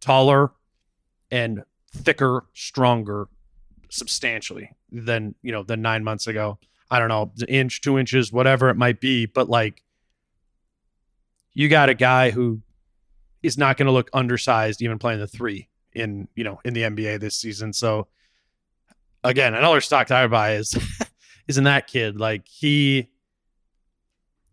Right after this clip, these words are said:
he seems as poised for a breakout, I think, as, as anybody, you know, on, on this team. I, we didn't get any, h-,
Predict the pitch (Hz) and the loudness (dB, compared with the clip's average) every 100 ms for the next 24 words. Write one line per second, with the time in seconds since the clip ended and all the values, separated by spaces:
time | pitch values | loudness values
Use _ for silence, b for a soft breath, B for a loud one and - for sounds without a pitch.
0 | _ - 120 - 143 143 147 123 - - | _ -8 -6 2 4 6 4 0 -6 -10
1 | _ _ _ _ - 135 143 - - 151 | _ _ _ _ -2 2 2 0 2 4
2 | 160 - 151 139 123 165 131 117 143 117 | 4 2 0 0 2 2 2 0 0 -6
3 | 113 123 120 117 98 - 123 123 131 127 | -6 -6 -4 -6 -8 -6 -2 0 2 4
4 | 123 123 120 - - 117 117 156 _ _ | 4 2 0 -6 -8 -4 -2 -4 _ _
5 | _ _ _ 123 123 117 123 127 120 - | _ _ _ 0 0 2 0 0 -2 -2
6 | 147 143 143 - 127 139 131 127 120 127 | 0 2 0 -2 0 0 0 0 0 0
7 | 127 | -2